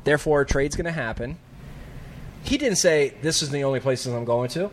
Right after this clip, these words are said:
In fact, he was shocked. He was shocked when it went to Oklahoma City. He was not expecting that. He did not think that that was in the cards. And all of a sudden he went. I like that, right? He, he said, "I,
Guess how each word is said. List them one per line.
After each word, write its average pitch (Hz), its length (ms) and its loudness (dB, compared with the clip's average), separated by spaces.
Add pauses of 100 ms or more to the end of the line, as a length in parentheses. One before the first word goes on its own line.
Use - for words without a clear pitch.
In 151 100 -6
fact, 185 240 0
he 240 140 -2
was 220 180 4
shocked. - 760 2 (600)
He 254 140 2
was 240 160 4
shocked 240 420 2
when 196 140 2
it 175 60 2
went 160 160 2
to 165 40 2
Oklahoma 135 440 0
City. 101 260 -4 (480)
He 220 100 2
was 214 140 2
not 202 180 8
expecting 180 560 2
that. 107 180 -6 (320)
He 180 120 2
did 180 120 4
not 175 220 4
think 185 200 0
that 156 220 2
that 151 180 4
was 147 120 -2
in 151 120 0
the 143 80 -2
cards. 170 500 0 (400)
And 160 100 2
all 170 80 10
of 175 60 8
a 160 40 2
sudden 180 200 6
he 160 160 4
went. 143 380 4 (500)
I 131 80 4
like 160 340 6
that, 110 200 2
right? 151 200 6 (880)
He, 156 180 2
he 147 120 2
said, 147 200 8
"I, 123 120 0